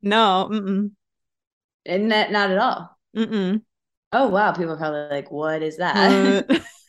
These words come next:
Speaker 2: We might have to explain it, but
Speaker 1: We'll
Speaker 2: but
Speaker 1: explain it. Yeah, but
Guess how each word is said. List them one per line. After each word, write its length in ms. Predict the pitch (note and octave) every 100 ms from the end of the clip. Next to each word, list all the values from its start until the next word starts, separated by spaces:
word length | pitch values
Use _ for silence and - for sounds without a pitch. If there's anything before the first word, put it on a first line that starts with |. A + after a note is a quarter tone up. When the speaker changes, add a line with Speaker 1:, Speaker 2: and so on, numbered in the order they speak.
| _ D4+
Speaker 2:
We 120 | D4+
might 180 | G#3 G3+
have 160 | G3
to 60 | F#3+
explain 360 | D#3+ - F3+ D#3+
it, 200 | C#3+ -
but 220 | D3+ A2+
Speaker 1:
We'll 120 | B3
Speaker 2:
but 40 | C4
Speaker 1:
explain 400 | - B3 A#3 G3+
it. 160 | F3
Yeah, 220 | G3+ F#3+ F3
but 180 | F#3